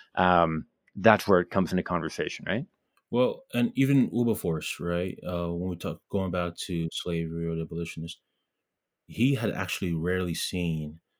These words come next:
Speaker 2: slaves, um, in, in the U K, um, as did most of, um, uh, most, uh,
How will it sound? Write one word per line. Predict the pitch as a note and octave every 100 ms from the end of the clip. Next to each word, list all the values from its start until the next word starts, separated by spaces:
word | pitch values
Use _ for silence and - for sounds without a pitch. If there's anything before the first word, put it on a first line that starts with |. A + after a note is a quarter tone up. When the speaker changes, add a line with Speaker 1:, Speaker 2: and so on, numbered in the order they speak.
| _
Speaker 2:
slaves, | - - F2+ D2+ - - - _ _ _ -
um, | E2+ E2 D#2 D#2 - F#2+
in, | F#2 E2
in | F2+ F#2 F2
the |
U | E2 F2
K, | F#2+ D#2+ D#2+ - _ _ _ -
um, | E2 E2
as | F2+ F#2+ E2+
did | F#2 D#2+
most | F2 F2 -
of, | E2+ D#2+ - F2
um, | E2 D#2+ D#2+ E2 _ _
uh, | D#2+
most, | E2 E2+ D#2+
uh, | -